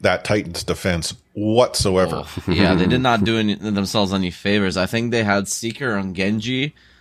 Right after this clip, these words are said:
Speaker 3: Yep.
Speaker 2: um, against, you
Speaker 3: Reaper
Speaker 2: know, Winston,
Speaker 3: on
Speaker 2: and he couldn't get a blade for the longest time. He also, at some point, what <laughs> it was ridiculous. He went, he switched to a Widow within spawn to shoot a shot from, from above,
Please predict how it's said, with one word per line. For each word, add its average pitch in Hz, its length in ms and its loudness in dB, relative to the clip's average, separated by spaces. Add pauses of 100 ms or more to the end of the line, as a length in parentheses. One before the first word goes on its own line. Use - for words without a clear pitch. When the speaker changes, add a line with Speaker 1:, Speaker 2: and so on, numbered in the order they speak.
(240)
Speaker 3:
Yep. 78 160 2
Speaker 2:
um, 90 1000 2
against, 107 420 0 (520)
you - 80 0
Speaker 3:
Reaper 87 180 2
Speaker 2:
know, 82 60 4
Winston, 123 320 0
Speaker 3:
on - 80 -14
Speaker 2:
and 117 160 0
he 127 120 2
couldn't 156 400 0
get 110 280 4 (320)
a 107 80 -4
blade 101 500 0
for 101 180 -2
the 92 80 0
longest 90 640 -2
time. 82 360 -6
He 98 220 -2
also, 135 520 2
at 101 160 2
some 113 280 2
point, 107 320 2 (500)
what 95 340 0 (160)
<laughs> - 60 -8
it 123 80 0
was 104 260 -2
ridiculous. 104 540 -6
He 113 80 -8
went, 117 600 -8
he 110 80 -20
switched - 400 -4
to 131 80 2
a - 20 2
Widow 107 400 4
within 113 340 4
spawn 110 500 2
to 113 120 -6
shoot 131 260 -2
a 117 60 2
shot 113 380 4
from, 101 320 -2
from 110 180 -4
above, 95 320 0